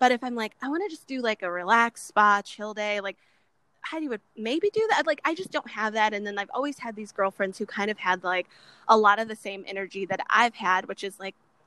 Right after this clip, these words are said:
really, like, I don't wanna, like, Jamie and Heidi and Jen, like, all my other friends, they're not really, like,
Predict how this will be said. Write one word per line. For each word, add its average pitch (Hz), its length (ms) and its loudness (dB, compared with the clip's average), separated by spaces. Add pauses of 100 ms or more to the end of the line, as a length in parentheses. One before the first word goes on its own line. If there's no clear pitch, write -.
(540)
really, 277 680 -4
like, 147 320 2 (440)
I 220 140 4
don't 269 320 2
wanna, 226 320 0
like, 220 300 -2
Jamie 311 320 4
and 247 100 -2
Heidi 226 340 -2
and 180 320 -4
Jen, 208 380 6
like, 202 140 -4
all 226 120 8
my 240 140 -2
other 202 180 -2
friends, 190 260 -8
they're 226 100 -2
not 294 200 0
really, 220 220 -4
like, 175 220 -6